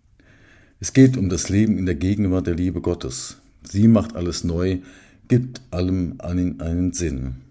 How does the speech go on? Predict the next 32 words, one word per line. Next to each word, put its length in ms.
Deswegen 480
sind 220
wir 120
eingeladen, 720
ihn 360
im 160
Alltag 500
zu 160
erleben, 640
zu 400
erlieben. 760
Deshalb 300
sind 180
wir 140
eingeladen, 760
täglich 420
neu 360
unsere 260
Beziehung 480
mit 160
Gott 180
zu 140
gestalten, 720
damit 240
das 240
Wesen 400
seiner 260
Liebe 320
uns 440
und 220
unser 280
Leben 500